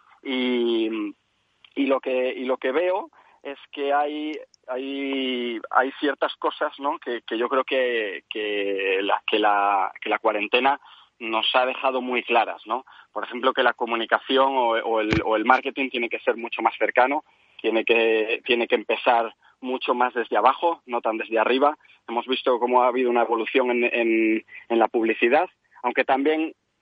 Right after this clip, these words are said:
también he visto que en los últimos días hemos vuelto quizás a, a donde estábamos antes con algunos, algunas, algunas campañas que hemos visto, pero bueno, eh, sí que hemos visto una evolución bastante fuerte hacia canales sociales,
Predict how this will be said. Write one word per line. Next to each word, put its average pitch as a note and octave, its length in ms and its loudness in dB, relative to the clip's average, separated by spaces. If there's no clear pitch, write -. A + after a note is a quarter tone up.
también C#3+ 440 -2
he C#3+ 120 2
visto C#3+ 320 0
que C3 220 2
en B2+ 80 0
los - 160 -8
últimos B2 560 -2
días C3+ 300 2
hemos B2+ 280 -8
vuelto B2 680 0
quizás B2 300 -4
a, A#2+ 140 -2
a B2 100 0
donde A#2+ 220 0
estábamos B2+ 420 0
antes C3+ 300 -2
con A2+ 180 -6
algunos, A2+ 360 0
algunas, G#2+ 600 2
algunas A2 420 -2
campañas A2+ 480 2
que A2 80 -8
hemos A2 140 -2
visto, C3 260 0
pero A2 160 0
bueno, A#2 200 2
eh, G#2+ 640 0
sí D3 140 0
que C#3+ 60 2
hemos D3+ 160 2
visto D#3 260 -4
una D3 140 2
evolución C#3+ 800 -2
bastante C#3 380 -4
fuerte C3 520 -2
hacia B2+ 560 0
canales B2 380 -2
sociales, D#3+ 520 -2